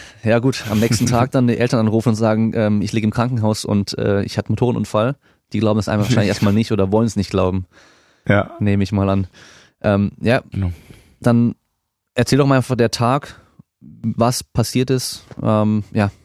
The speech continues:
Speaker 1: ist, glaub ich, das Einfachste, wenn wir so anfangen.
Speaker 2: Ja, ne, ich, ich hol mal ein Stück aus.
Speaker 1: Mhm.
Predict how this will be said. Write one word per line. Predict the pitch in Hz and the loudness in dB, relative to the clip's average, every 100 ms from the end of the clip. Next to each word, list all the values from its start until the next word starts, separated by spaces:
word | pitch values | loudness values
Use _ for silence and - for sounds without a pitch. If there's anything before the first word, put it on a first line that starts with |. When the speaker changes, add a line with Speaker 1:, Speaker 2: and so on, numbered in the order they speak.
| _ | _
Speaker 1:
ist, | - | -6
glaub | 110 | -4
ich, | 101 | -2
das | 98 | -2
Einfachste, | 104 104 104 | -2 0 0
wenn | |
wir | 98 | 0
so | 98 | 0
anfangen. | 101 - 98 92 _ _ _ _ _ - | -2 -2 -4 -4 _ _ _ _ _ -2
Speaker 2:
Ja, | 127 123 - - - - | 0 0 -4 -16 -20 -2
ne, | 135 165 | 0 0
ich, | - - | -2 -6
ich | 80 117 123 | -2 -2 0
hol | 160 | 0
mal | 165 151 | 2 0
ein | |
Stück | 139 135 | -2 -4
aus. | - 113 185 - | 0 0 0 -2
Speaker 1:
Mhm. | 123 117 127 131 127 127 | 0 2 2 0 0 -2